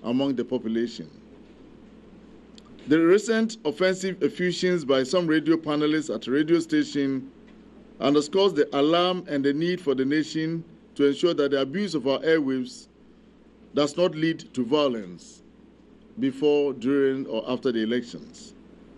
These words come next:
We are all aware of the role of the media in the election-related violence in Kenya in twenty twelve, and before then of the Rwanda genocide of nineteen ninety-four, among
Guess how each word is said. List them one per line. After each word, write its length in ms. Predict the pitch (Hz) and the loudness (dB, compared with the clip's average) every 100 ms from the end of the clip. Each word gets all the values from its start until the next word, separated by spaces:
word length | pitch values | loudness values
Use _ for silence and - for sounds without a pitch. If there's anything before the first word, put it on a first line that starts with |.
| - - - - - - - - - | -20 -20 -20 -20 -20 -20 -20 -20 0
We 140 | 147 156 | 2 4
are 40 | |
all 280 | - 214 190 | 2 2 2
aware 240 | 160 180 | 2 0
of 160 | 139 135 | 0 -2
the 100 | 143 | -2
role 500 | 139 165 170 170 - 139 | 2 0 0 -4 -6 -6
of 120 | 127 | -2
the 100 | 139 | -2
media 520 | 151 160 147 160 156 | -2 -2 0 0 0
in 180 | 156 127 | -2 -2
the 100 | 123 | -2
election-related 880 | 135 151 165 175 156 135 147 147 147 | 0 0 0 -4 -2 0 0 0 -2
violence 480 | 127 135 139 139 135 | 0 0 0 -4 -6
in 140 | 110 110 | -10 -6
Kenya 300 | 156 147 139 | -4 -4 -4
in 200 | 120 113 | -6 -6
twenty 320 | 127 135 135 | -4 -2 -4
twelve, 400 | - 104 113 135 - - - - - - - - - - | -6 -4 -2 -6 -12 -20 -20 -20 -20 -20 -20 -20 -20 -4
and 380 | 170 180 165 - - - - - - - - - - | 0 0 -2 -12 -20 -20 -20 -20 -20 -20 -20 -20 -6
before 320 | 131 170 180 | -2 2 2
then 180 | 143 139 | 2 -2
of 120 | 135 | -2
the 80 | 131 | 0
Rwanda 540 | 135 147 160 170 165 | 0 2 2 2 0
genocide 520 | 165 143 131 135 131 120 | 2 0 0 0 0 0
of 140 | 113 | -4
nineteen 320 | 123 123 147 | -4 -4 -4
ninety-four, 580 | 131 117 104 110 107 110 - - - - | -4 -6 -8 -6 -4 -4 -10 -18 -20 -10
among 600 | - 123 139 139 135 131 | -4 -2 0 -2 -4 -6